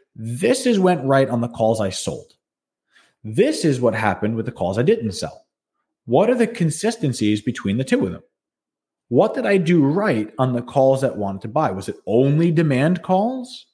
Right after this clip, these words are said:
Was it only opportunities? Was it only maintenance?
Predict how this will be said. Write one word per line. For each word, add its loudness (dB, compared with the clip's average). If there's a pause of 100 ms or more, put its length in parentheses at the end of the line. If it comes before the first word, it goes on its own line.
(100)
Was 0
it -4
only 4
opportunities? 0
Was 0
it -10
only 2
maintenance? -2